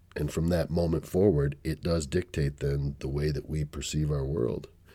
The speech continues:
So I highly encourage you step, to take this step of action.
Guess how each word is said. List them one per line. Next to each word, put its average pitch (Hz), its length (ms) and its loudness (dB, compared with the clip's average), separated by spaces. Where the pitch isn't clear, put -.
So 87 340 4
I 80 60 6
highly 101 400 8
encourage 104 520 6
you 101 100 8
step, - 360 2
to 92 100 -4
take 98 280 4
this 90 180 2
step 101 300 4
of 85 120 0
action. 101 480 2